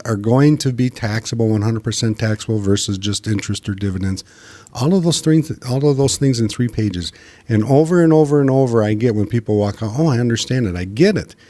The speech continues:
This is the first time that I've come into somebody's office and I wasn't handed a seventy-page plan that was so complicated. I, I finally,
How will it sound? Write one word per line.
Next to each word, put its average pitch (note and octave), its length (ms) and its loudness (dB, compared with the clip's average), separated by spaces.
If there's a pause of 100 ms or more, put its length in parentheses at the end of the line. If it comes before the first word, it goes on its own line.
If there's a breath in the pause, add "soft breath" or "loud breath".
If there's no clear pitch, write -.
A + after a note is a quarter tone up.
(180 soft breath)
This D3 220 2
is D3 100 0
the D#3 80 2
first D#3+ 280 0
time D3 180 4
that C3+ 140 4
I've A2 180 -2
come C3 240 2
into C#3 320 2
somebody's B2 420 0
office G2 400 -4 (360 loud breath)
and G#2+ 100 -2
I G#2 40 2
wasn't C3 360 4
handed B2+ 360 2
a G#2+ 40 2
seventy-page A#2+ 920 0 (400 loud breath)
plan C3 360 4
that G2 100 2
was F#2 100 -6
so E3 240 0
complicated. B2 760 -2
I, A2 120 -2
I A2+ 180 -4
finally, B2+ 460 2